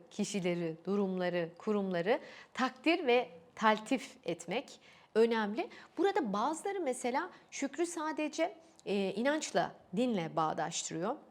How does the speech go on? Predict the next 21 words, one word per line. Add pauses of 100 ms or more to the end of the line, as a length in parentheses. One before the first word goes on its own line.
(600)
Oysa (180)
İngilizce'de (420)
appreciation
dediğimiz, (120)
e,
kavramla
ilişkilendirdiğimizde (380)
bir
sürü (200)
farklı
şekilde
de (320)
minnettar
kalabiliriz. (300)
Yani
sizin
değerler
sisteminiz
neye
izin
veriyorsa